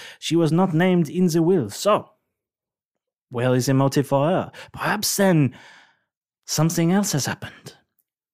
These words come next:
I have come to understand that on the night of the dinner party, where I was unfortunately just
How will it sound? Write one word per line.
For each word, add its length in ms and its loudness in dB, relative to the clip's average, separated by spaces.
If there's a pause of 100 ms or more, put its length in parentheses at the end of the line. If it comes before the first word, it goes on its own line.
(440)
I 120 0
have 140 2
come 160 4
to 100 4
understand 560 4
that 260 -2
on 320 2
the 160 0
night 300 2
of 400 2
the 120 -4
dinner 320 -2
party, 420 -2
where 220 0
I 100 2
was 140 0
unfortunately 680 -2
just 340 -10